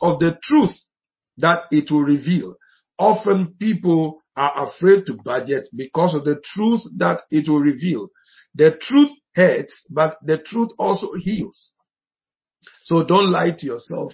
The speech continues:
Face the truth about your financial state. Face the truth about your financial state. What you don't confront, you cannot conquer.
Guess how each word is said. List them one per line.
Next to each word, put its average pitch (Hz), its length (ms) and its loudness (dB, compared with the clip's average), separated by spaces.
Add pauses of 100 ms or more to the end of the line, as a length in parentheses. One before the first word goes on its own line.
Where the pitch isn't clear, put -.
(160)
Face 202 340 2
the 160 200 -4
truth 185 220 -6
about 160 340 -4
your 143 220 -4
financial 151 640 -2 (120)
state. - 260 -4 (560)
Face 196 340 8
the 151 200 2
truth 208 380 -6
about 156 440 -4
your 139 140 -4
financial 156 600 -4
state. 147 360 -4 (420)
What 202 280 2
you 160 100 0
don't 180 340 0
confront, 135 720 -2
you 139 260 -8
cannot 160 540 -2
conquer. 143 380 -2